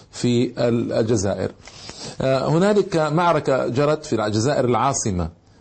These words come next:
مهمة جدًا. هذه المعركة، آه، بعد مرور عامين على اندلاع الثورة ونيف، آه، والنجاح الذي حققته الثورة، قرروا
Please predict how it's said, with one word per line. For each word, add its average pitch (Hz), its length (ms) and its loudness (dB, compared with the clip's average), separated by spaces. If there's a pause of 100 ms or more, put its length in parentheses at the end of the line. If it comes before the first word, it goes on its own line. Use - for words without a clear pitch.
(140)
مهمة 135 300 2
جدًا. 92 380 0 (500)
هذه 156 340 4
المعركة، 160 680 2 (340)
آه، 123 360 4
بعد 135 560 2
مرور 139 360 4
عامين 127 480 0
على 120 180 2
اندلاع 117 340 4
الثورة 143 540 2 (320)
ونيف، 139 540 2 (380)
آه، 131 1040 -2 (200)
والنجاح 127 1500 2
الذي 120 240 0
حققته 135 500 -2
الثورة، 160 540 2 (380)
قرروا 175 440 4